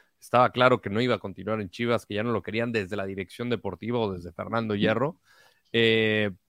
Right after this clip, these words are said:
y creo que si Renato Paiva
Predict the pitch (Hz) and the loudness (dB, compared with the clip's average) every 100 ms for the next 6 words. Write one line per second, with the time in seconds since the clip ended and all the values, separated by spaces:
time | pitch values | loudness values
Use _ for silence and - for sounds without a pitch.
0 | _ _ _ - 117 101 - 123 139 123 | _ _ _ -6 -6 -4 2 4 4 2
1 | 143 - - 120 110 104 - _ _ _ | -4 -4 -6 -4 -2 -6 -10 _ _ _
2 | 104 117 127 131 151 - 139 - 143 139 | -4 4 6 8 6 4 -2 6 6 8
3 | 127 120 | 6 2